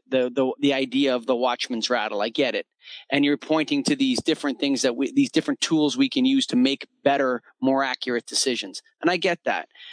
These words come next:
But I don't see the, this is the, this is the whole issue that with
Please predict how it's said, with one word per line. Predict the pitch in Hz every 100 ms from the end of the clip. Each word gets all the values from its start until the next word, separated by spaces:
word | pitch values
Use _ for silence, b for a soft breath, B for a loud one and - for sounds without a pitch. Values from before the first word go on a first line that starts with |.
| B B B -
But | 156
I | 151 165
don't | 143 190 208 -
see | - - 175 170
the, | 147 139 135 _ _ -
this | 175 202
is | 165
the, | 156 196
this | 175 170
is | 190 165
the | 147
whole | - 160 156 151
issue | 151 151 - 143
that | 127
with | 131 131